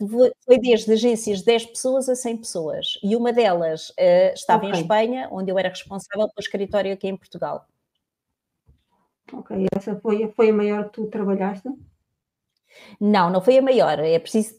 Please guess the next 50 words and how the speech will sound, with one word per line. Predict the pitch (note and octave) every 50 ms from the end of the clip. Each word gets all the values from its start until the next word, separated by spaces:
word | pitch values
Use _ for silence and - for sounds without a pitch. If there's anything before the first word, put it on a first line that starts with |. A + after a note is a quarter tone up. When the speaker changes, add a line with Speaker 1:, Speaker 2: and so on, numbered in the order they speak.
| _
Speaker 1:
perceber | _ - - - G3+ A#3 A#3+ A#3
que | - A3+
eu | A3 A3
cheguei | - - - A#3 A3 A3
a | G#3
trabalhar | - G#3 G3 G#3 G3+ G3 G3 G3
cá | - G3+
em | F#3+ G3
agências | G3 F#3+ F3+ G#3 G3 F3 F3 - F3 E3+ -
com | - F3+ E3+
cem | - F3+ F3
pessoas. | G#3 - - C4 C4 D4+ F4+ F4 -
Por | - F3
exemplo, | E3 F3+ D#3 F3
eu | E3+
trabalhei | F3 E3+ F3+ F3+ F3
para | F3 F3 E3+
a |
G | F3 F#3+ F3+
C | F3 - -
I, | F#3 F#3 F#3 F3+ F3
que | F3 - G#3
era | G#3 F#3+ E3+
afiliada | D#3+ - - F3 F3 F3 E3+ D#3+ -
aqui | D#3+ - - F3+
do | E3 F3
grupo | D#3 F3 F3 F3 - -
Edelman, | - G#3 G#3+ A3 B3+ C#4 E4 F4 E4+ E4
Speaker 2:
Hum. | D#4+ E4
Speaker 1:
mas | G3 G3+ F3+ G3
era | G#3+ A3+
em | A3 G#3
Portugal. | - - - G3+ F#3 F3+ D#3 D3+ D3+ - - - - _ _ -
E | A3+ A#3+
neste | A#3+ C#4 C#4+ C#4 - -
caso, | - C4 A3 F#3+ F3 F3
da | A3 A3
agência | G#3+ - A#3 A3+ A3+ A#3 B3
espanhola, | A3+ - - C4+ B3+ B3 A#3+ G#3+ F#3 E3+ D#3+ E3 D#3 D#3 - -
o | F#3 G#3
que | - _ C4
é | B3+
que | B3+ - B3
acabava | B3 - A3+ A#3 A#3+ A3 A3+ A#3+
por | - A#3 A3+
acontecer? | A3 A3+ A3+ A3 A3 - G#3 G3
Era | G#3 A3 A#3
um | A#3 A#3
pouco | A3+ B3 A3 - _
diferente, | - A3 A3 A3+ - A#3 A#3 B3 B3 C4 C4+ -